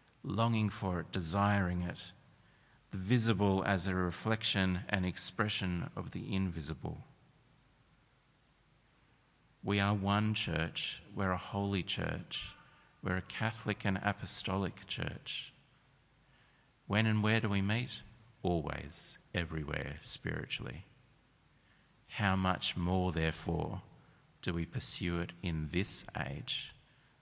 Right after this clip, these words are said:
to the glory of our God? And next week, we will see exactly why it's so majestic, so marvellous in God's sight that you and I meet together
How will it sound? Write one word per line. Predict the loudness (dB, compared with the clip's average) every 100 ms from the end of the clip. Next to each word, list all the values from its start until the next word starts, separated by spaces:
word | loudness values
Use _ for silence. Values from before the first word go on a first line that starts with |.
| _ -8
to | -6
the | -6
glory | -2 2 2 2 0
of | -4 -4
our | -4 -4
God? | -4 -4 -6 -10 -14 -20 -20 -20 -20 -20 _ _
And | -4 -2 0 2
next | 2 2 -2 -6 -6
week, | -6 -6 -12 -20 -20 -20 -20 _
we | -4
will | -4 -2
see | -2 -2 -4
exactly | -4 -4 -2 -4 -6 -8 -8 -8 -14 -20 -20 -4
why | -2 -2
it's | -2 0
so | 0 6 8 8
majestic, | 4 0 0 0 0 -2 -8 -16 -20 -20 -20 -20 -20 -20 -20 -4
so | 0 2 4 4 4
marvellous | 4 4 2 -2 -6 -6 -4 -4 -8 -16 -20 -8
in | -2 -2 0
God's | 0 0 -2
sight | -2 -2 -4 -6 -12 -14 -18 -20 _
that | -6 -2
you | 0 2
and | 0
I | 0 0 -2
meet | -2 -4 -4
together | -8 -8 -8 -8